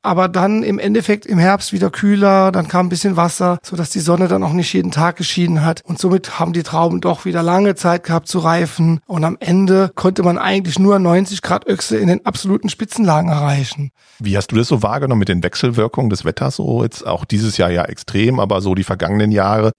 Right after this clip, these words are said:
Speaker 2: so die, die Peaks werden ja immer irgendwie größer, ne? Dass du dann sagst, ich habe jetzt sechs Wochen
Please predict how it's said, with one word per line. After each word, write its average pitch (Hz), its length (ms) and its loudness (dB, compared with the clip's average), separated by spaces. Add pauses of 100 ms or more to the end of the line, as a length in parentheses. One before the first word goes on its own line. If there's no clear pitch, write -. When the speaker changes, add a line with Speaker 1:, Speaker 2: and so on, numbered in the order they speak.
(160)
Speaker 2:
so 113 120 -2
die, 104 180 -4
die 104 100 -2
Peaks - 360 -2
werden 113 200 2
ja 107 60 4
immer 113 300 2
irgendwie 110 300 0
größer, 107 440 0
ne? 104 200 2
Dass 98 140 -2
du - 60 -4
dann 98 160 2
sagst, 98 240 -2
ich 104 100 0
habe 101 140 -2
jetzt 92 120 -4
sechs - 280 -4
Wochen 107 460 2